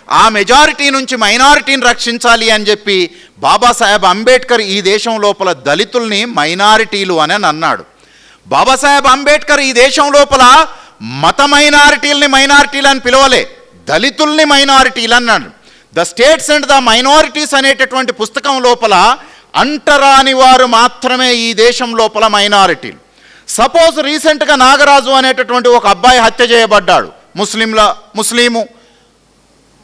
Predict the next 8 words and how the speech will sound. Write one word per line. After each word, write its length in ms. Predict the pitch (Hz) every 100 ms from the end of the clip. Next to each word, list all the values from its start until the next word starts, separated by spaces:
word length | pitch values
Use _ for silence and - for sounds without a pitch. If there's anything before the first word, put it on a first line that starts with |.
| -
ఉ-, 80 | 202
ముస్లిము 540 | 196 240 269 294 262
ఉన్మాదాన్ని 1000 | 226 240 262 277 294 285 294 302 302 294 254 _ _ _ _
మెదడుకు, 680 | 123 147 180 269 311 294 311
శరీరానికి, 920 | 285 240 262 302 294 285 294 294 311 -
చర్యలకు 580 | 233 240 294 320 311 302
ఆపాదించుకోబడినటువంటి 1400 | 294 269 269 269 269 262 269 262 254 247 240 233 233 233
వాడు 360 | 240 254 302